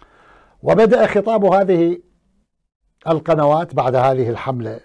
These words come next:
بذريعة وجود حملة عليهم يهمش من دور المقاومة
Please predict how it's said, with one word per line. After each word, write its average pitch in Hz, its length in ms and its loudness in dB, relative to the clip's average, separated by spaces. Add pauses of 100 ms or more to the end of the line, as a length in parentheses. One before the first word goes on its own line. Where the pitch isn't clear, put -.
(120)
بذريعة 127 540 -4
وجود 120 260 -12
حملة 123 300 -12
عليهم 165 560 -6 (1800)
يهمش 277 640 0
من 208 340 0
دور 196 320 2
المقاومة 156 880 -4